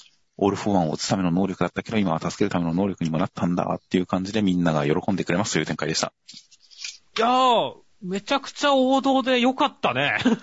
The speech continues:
Speaker 1: <laughs> いやー、しかもここで本当にデク君の助ける、ヒーローは助けるものだっていう、その一話からずっと通してきたテーマを改めて語りますからね。
Speaker 2: そうですね。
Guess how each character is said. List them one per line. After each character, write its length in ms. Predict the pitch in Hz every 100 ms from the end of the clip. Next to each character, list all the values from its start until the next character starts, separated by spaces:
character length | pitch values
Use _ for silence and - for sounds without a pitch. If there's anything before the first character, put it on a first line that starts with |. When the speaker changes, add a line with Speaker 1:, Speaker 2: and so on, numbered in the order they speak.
| 208
Speaker 1:
<laughs> 360 | 220 - - -
い 20 |
や 280 | 98 101 98
ー、 40 |
し 80 | -
か 60 | 127
も 80 |
こ 120 | 101 -
こ 100 | 151
で 80 |
本 180 | 147 170
当 100 | 160
に 160 | 151 135
デ 140 | 139
ク 160 | - -
君 180 | 120 104
の 100 | 107
助 320 | 110 - 127
け 60 |
る、 60 | 95
ヒ 240 | - 156
ー 40 | 156
ロ 80 | 95
ー 100 | 80
は 80 | -
助 120 | -
け 40 |
る 60 | 123
も 100 | 87
の 60 | 92
だ 80 | 87
っ 60 |
て 140 | - 98
い 80 |
う、 40 | 98
そ 140 | -
の 120 | 120 - - -
一 260 | - - -
話 100 | 151
か 100 | -
ら 100 | 98
ず 220 | - 143
っ 20 | 151
と 140 | 156
通 200 | - 147
し 40 |
て 120 | - 101
き 20 |
た 140 | 95
テ 100 | -
ー 60 | 101
マ 100 | 90
を 100 | 101
改 260 | 95 110
め 60 | 101
て 60 | 87
語 160 | -
り 60 | 76
ま 60 | 73
す 40 |
か 100 | -
ら 40 |
ね。 160 | - 117 _ _ _ _ _ _
Speaker 2:
そ 140 | - 127
う 20 |
で 60 |
す 60 | -
ね。 240 | 139 139